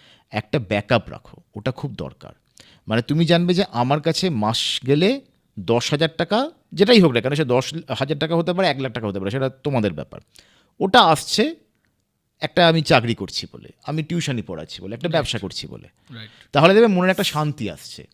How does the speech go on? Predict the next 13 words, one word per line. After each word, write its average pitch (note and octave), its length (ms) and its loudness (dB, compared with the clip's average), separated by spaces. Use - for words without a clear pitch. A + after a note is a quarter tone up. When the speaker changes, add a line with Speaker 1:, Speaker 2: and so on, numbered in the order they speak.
Speaker 2:
হুম। B2 180 -20
Speaker 1:
তো C#3+ 200 2
মনে D3 340 2
শান্তি G3+ 420 0
আসলে F#3 260 0
আর E3+ 100 4
রাতে C#3+ 280 2
ঘুম D#3 280 2
হলে F#2 260 0
আর A2 100 -6
পেটে D3+ 280 0
খাবার D3 300 4
পড়লে G2 380 -6